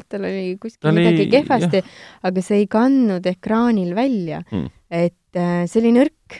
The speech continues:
Speaker 1: see oli tõesti nõrk, et, äh, ta sai nagu isegi liiga hästi hakkama oma eraelus, nagu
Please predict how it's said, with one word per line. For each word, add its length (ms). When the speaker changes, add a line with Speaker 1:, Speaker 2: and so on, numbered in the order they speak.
Speaker 1:
see 160
oli 100
tõesti 320
nõrk, 320
et, 240
äh, 560
ta 120
sai 180
nagu 240
isegi 260
liiga 240
hästi 600
hakkama 720
oma 240
eraelus, 720
nagu 260